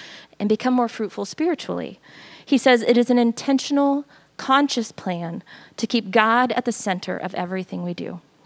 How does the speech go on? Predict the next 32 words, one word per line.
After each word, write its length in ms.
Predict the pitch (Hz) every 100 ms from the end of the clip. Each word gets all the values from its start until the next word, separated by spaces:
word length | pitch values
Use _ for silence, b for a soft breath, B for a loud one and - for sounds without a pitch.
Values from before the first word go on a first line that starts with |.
| _ _ _ _ _ _ _ -
And 80 | 220
as 100 | 233
Pastor 320 | 262 254 262
Kyle 220 | 254 226
shared 260 | 202 - 208
with 140 | 208
us 160 | 185 -
last 360 | 208 262 269 -
week, 320 | 180 190 - B B B B B
a 80 |
rule 240 | 214 269 403
of 120 | 359
life 340 | 254 277 277 -
is 100 | 240
like 220 | 240 240
an 100 | 220 -
anchor 500 | 190 233 196 165 165 _ _
for 200 | - -
us. 400 | - - - - B B B B B B B _ -
When 220 | 247 285
you 80 | 285
put 320 | - 349 403
the 120 | 320
anchor 280 | 277 277 240
down 260 | 233 233
initially, 440 | 233 220 240 226 196
you 60 |
might 200 | 202 226
not 180 | 285 233
notice 480 | 196 202 214 233 233
it 160 | 247 220
much 520 | 220 247 - -